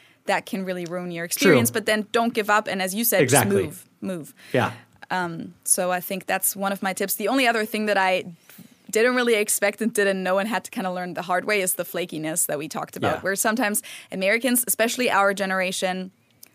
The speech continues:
Speaker 1: will say things that they just don't really mean, and they'll,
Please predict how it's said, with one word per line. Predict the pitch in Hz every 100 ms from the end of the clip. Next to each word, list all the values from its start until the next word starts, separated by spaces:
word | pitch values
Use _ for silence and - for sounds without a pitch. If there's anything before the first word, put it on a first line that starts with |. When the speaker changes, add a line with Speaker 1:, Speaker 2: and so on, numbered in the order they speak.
| _
Speaker 1:
will | 180 240
say | 285 247 240
things | 226 208 208 208 - -
that | -
they | - 165
just | 165 170
don't | 180 180 175
really | 254 269
mean, | 269 214 208 208 202 202 - - - -
and | 185 185 185
they'll, | 185 185